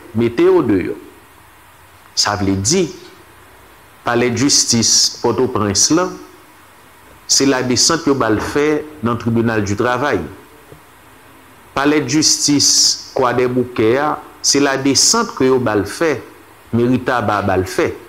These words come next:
Donk, ou konprann ke aksè a la jistis la, distibisyon sèd de la jistis, son bagay ki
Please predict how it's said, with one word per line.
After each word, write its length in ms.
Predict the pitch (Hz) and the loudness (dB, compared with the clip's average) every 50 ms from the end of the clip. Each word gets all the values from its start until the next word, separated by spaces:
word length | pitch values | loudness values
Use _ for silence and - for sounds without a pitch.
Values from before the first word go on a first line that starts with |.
| - - - - - - - - - - - - - | -20 -20 -20 -20 -20 -20 -20 -20 -20 -20 -20 -16 -12
Donk, 400 | 107 - 160 185 196 190 - - | -6 -2 0 0 0 -2 -2 -2
ou 100 | 170 151 - | -2 -2 0
konprann 640 | 156 143 135 139 139 147 165 175 180 185 185 180 180 - - - - - - - - - - - | -2 -2 0 0 0 0 2 0 0 -2 -4 -6 -10 -16 -20 -20 -20 -20 -20 -20 -20 -20 -10 -2
ke 240 | - 143 139 139 143 - - - - - | 0 2 2 2 2 0 -4 -8 -4 -2
aksè 460 | 139 120 - - - - - 185 170 156 | -2 -2 -2 -2 0 0 2 2 2 2
a 60 | 147 | 2
la 140 | 139 127 123 107 | 2 2 0 -2
jistis 680 | 98 113 110 - - - - - 180 170 - - - 165 | -2 -2 -2 0 -2 -2 0 0 0 2 2 2 2 2
la, 160 | 160 165 170 165 - - - - - - - - - - - - - - - - - - - - - - - - - | 2 0 0 -4 -6 -16 -18 -18 -18 -18 -20 -20 -20 -20 -20 -20 -20 -20 -20 -20 -20 -20 -20 -20 -20 -20 -20 -8 -4
distibisyon 800 | 113 107 156 160 - - 165 170 160 170 165 - - 147 131 - | -2 0 0 0 0 0 -2 0 0 0 0 0 0 0 0 2
sèd 240 | - 170 175 170 165 156 | 2 2 2 2 2 2
de 80 | 147 | 2
la 140 | 143 135 131 113 | 2 2 0 -2
jistis, 480 | 104 123 120 - - - 160 - - | -2 0 0 0 2 2 0 0 0
son 100 | 131 123 | 0 0
bagay 300 | 120 117 117 123 120 113 - | 0 0 0 0 -2 -2 -2
ki 80 | 117 | -4